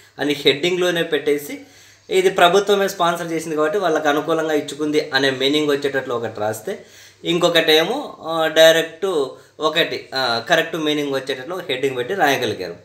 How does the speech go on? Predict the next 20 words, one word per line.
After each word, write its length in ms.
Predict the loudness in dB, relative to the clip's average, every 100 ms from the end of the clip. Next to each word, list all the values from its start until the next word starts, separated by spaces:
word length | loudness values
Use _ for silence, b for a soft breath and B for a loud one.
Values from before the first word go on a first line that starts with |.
| B B B B -2
So 60 |
ఓవరాల్గా 920 | 0 4 6 8 6 4 2 2 0 -4
వాళ్ళు 360 | 2 2 2
చెప్పిన 360 | 0 -2 -2 -4
report 440 | -4 -4 -4 -2
ఏంది 260 | -2 0 -2
అని 120 | -2
అంటే 360 | -6 -8 -10 B B B 2
ఆంధ్రప్రదేశ్లో 1080 | 4 6 4 2 -2 -2 -2 -4 -4 -4 -2
మొదటగా 500 | 0 2 0 2 4
అవినీతి 500 | 4 2 0 -2 -4
తగ్గి 640 | -2 -2 -4 -6 -6 -10 _ b b b b _ -20 -8 0
ఒక 180 | 4 4
administration 880 | 4 2 0 0 0 -6 -4 -8
సాఫీగా 600 | -6 -4 -4 -4 -2 0
సాగాలి 480 | 2 2 4 4 2
అంటే 420 | 0 -2 -4 -4 -10
మొట్టమొదటగా 920 | -2 0 0 0 0 2 0 0 0
చేయాల్సిన 540 | 0 2 2 2 -4 -6
పని 360 | -4 -2 -4